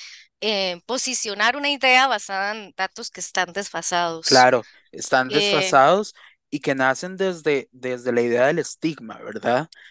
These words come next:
Speaker 2: Que nacen
Speaker 1: Exacto.
Speaker 2: desde la
Speaker 1: Es
Speaker 2: idea de
Speaker 1: amarillismo, creo yo, o sea,
Speaker 2: la idea de
Speaker 1: es
Speaker 2: generar alarma, porque,
Speaker 1: Ujú.
Speaker 2: ok, podrán asociarse podrán asociarse con,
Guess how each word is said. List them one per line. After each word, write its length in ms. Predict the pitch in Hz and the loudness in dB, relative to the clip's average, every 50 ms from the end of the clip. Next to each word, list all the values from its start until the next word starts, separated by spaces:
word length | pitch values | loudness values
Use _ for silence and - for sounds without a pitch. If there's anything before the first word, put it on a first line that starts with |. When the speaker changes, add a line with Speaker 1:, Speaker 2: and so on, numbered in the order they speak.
| _ 214 233 220 | _ -6 -2 0
Speaker 2:
Que 120 | - - 233 | 0 2 2
nacen 380 | 208 - - - - 175 180 | 4 2 2 2 0 -6 0
Speaker 1:
Exacto. 20 | 180 | 2
Speaker 2:
desde 260 | 156 151 143 135 139 | 2 4 4 4 4
la 80 | 127 123 | 4 4
Speaker 1:
Es 20 | |
Speaker 2:
idea 280 | 120 117 - 139 160 175 | 6 6 6 6 6 4
de 120 | 175 277 | 4 2
Speaker 1:
amarillismo, 580 | 247 208 180 233 262 269 262 254 240 202 190 - | 0 -4 -2 0 2 2 2 0 -2 -4 -6 -6
creo 300 | - 196 190 190 202 214 | -6 -6 -6 -4 -6 -8
yo, 220 | 214 - 196 190 | -10 -10 -12 -10
o 60 | 175 170 | -4 -4
sea, 180 | - 175 170 | -4 -2 0
Speaker 2:
la 100 | 143 139 | 0 2
idea 160 | 143 139 139 | 4 4 4
de 60 | 156 160 | 2 2
Speaker 1:
es 20 | |
Speaker 2:
generar 380 | 160 190 175 151 139 135 131 135 | 0 -6 -2 0 2 2 2 2
alarma, 540 | 151 151 147 160 160 160 139 120 107 - _ | 0 0 0 0 0 -2 -8 -10 -14 -14 _
porque, 440 | _ 131 123 - - 143 127 113 - _ _ _ _ _ _ _ _ _ _ | _ -8 -8 -6 -2 -2 -2 -2 -2 _ _ _ _ _ _ _ _ _ _
Speaker 1:
Ujú. 380 | 180 202 202 202 196 185 190 _ _ | -16 -16 -14 -14 -14 -16 -16 _ _
Speaker 2:
ok, 220 | - 135 - - 165 151 135 _ | -6 -4 0 0 -2 -2 0 _
podrán 420 | 135 123 120 120 123 123 127 135 | 0 0 2 2 0 0 0 -2
asociarse 840 | 151 175 - - 165 - 165 160 156 165 175 - - 180 170 - _ _ _ _ _ _ | -4 -4 -4 -8 -12 -6 -4 -2 -2 -2 -4 -10 -14 -14 -16 -18 _ _ _ _ _ _
podrán 260 | 113 113 113 117 120 | -10 -8 -8 -6 -8
asociarse 640 | 131 139 - - - - 160 151 151 - - - - | -8 -10 -12 -14 -6 -2 -2 -2 -2 -6 -12 -14 -12
con, 260 | - - 120 107 | -12 -14 -14 -14